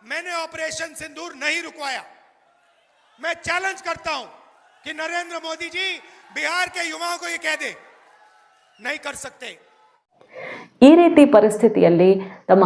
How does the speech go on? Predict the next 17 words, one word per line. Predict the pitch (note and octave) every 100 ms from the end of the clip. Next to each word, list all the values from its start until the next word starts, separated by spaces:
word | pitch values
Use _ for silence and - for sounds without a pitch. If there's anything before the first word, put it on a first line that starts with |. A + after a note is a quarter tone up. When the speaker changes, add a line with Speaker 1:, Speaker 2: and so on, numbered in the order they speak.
| D#3+
Speaker 2:
ಹೈಕಮಾಂಡ್ | F#3 F#3 A#3 B3+ C4 A3
ಮೆಚ್ಚಿಸೋಕೆ | G3 G3 B3 C4 C4+ C4+ C4
ನಿಂತು | C4 D4 D4 C4
ಹಿಂಗೆ | A3 G3
ಮಾತಾಡ್ತಿದ್ದಾರಾ? | F3+ F3+ E3+ - - D#3 D3 E3 - - - - -
ಒಂದು | F3 G#3 F#3+
ಅರ್ಥ | - G3+ G3
ಆಗದು. | F#3+ G#3
ಒಟ್ನಲ್ಲಿ | G3 G#3 G3+ F#3+
ನಮ್ಮ | F#3+ F#3
ಸೇನೆ | F#3+ G3 G#3+ F3+ - - - - - - - - F3
ಮತ್ತೊಂದು | F#3 F3+ A3 A3+ A3+ G3 F3+ F3
ಮಹಾ | F#3 F#3+ G#3+ A3+ A3 - _ _ _ _ -
ಸಮರವನ್ನ | - G#3 G#3+ G#3+ G#3+ G3+ G3+ G3+ G3+ F3+ F3+ - - - -
ಎದುರಿಸೋದಕ್ಕೆ | G3 A3 G#3 G#3 F#3+ F#3 F#3 F#3 F3+ G3+
ಸಜ್ಜಾಗಿರುವ | F#3 - A#3 G#3+ G#3 G3+ G#3 G3 G3
ಹೊತ್ತಲ್ಲೇ | B3 B3+ - D4 C#4+